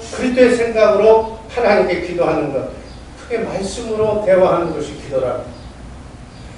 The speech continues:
그 하나님의 말씀에 복을 붙이면 찬송이. 우리는 이 말씀과 기도로 경건 훈련을 통해서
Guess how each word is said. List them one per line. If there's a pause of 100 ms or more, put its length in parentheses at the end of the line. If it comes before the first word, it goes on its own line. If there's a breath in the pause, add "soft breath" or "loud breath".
(160)
그
하나님의
말씀에
복을
붙이면
찬송이. (1040)
우리는 (320)
이
말씀과
기도로 (180)
경건
훈련을
통해서